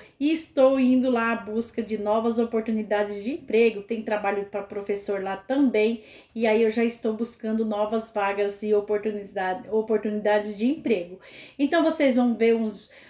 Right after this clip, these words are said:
um, dar uma pausa nos vídeos, mas logo eu retorno com todo o vapor em vídeos, com novidades, coisas diferentes, bastante di-, didáticas, né, coisas lúdicas aí para a educação infantil. Então eu quero deixar aqui o meu abraço,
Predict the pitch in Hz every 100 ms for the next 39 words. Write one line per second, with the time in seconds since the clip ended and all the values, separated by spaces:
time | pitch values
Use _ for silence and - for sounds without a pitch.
0 | - 226 226 208 190 240 254 240 - 226
1 | 220 214 214 214 202 190 262 269 220 254
2 | 240 247 240 233 - 233 240 240 240 240
3 | 240 226 226 226 - - _ 214 - 247
4 | 269 269 247 262 247 233 226 233 233 220
5 | - 226 226 208 - 220 214 226 226 214
6 | 214 214 214 214 202 - 220 214 208 -
7 | 214 208 214 214 196 208 247 233 - 240
8 | - 190 220 226 202 220 226 - 240 233
9 | 226 - - - - - 220 240 247 240
10 | 247 208 220 247 220 233 226 220 226 226
11 | 226 226 226 226 226 - 226 226 277 262
12 | - 233 214 - - - 247 294 285 277
13 | 240 220 220 226 214 226 208 214 208 196
14 | 202 202 202 202 226